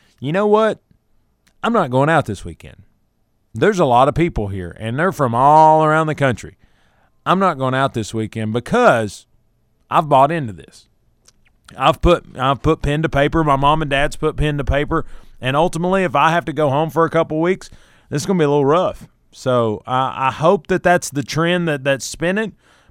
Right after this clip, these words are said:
But at the end of the day, I'm looking across the country. K-State's slowed down practice because of coronavirus. L S U has some people in quarantine. Clemson, more people that,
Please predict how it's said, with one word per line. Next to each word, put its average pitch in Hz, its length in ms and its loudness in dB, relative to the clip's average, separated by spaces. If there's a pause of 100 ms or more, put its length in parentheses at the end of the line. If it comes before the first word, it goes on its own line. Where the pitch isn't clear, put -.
But 123 100 0
at 131 140 -4
the 139 160 -2
end 180 160 0
of 160 80 -2
the 143 80 0
day, 147 280 2
I'm 143 160 0
looking 160 280 -2
across 147 560 2
the 123 160 -8
country. 127 520 -4 (340)
K-State's 165 640 -2
slowed 160 400 0
down 147 380 2
practice 147 500 0
because 135 360 -4
of 127 80 -6
coronavirus. 131 880 2 (360)
L 147 240 0
S 151 160 -2
U 147 200 0
has 135 260 2
some 127 160 -4
people 131 340 -4
in 120 80 -4
quarantine. 127 880 -4 (540)
Clemson, 151 800 -2
more 143 320 0
people 143 420 0
that, 123 260 -2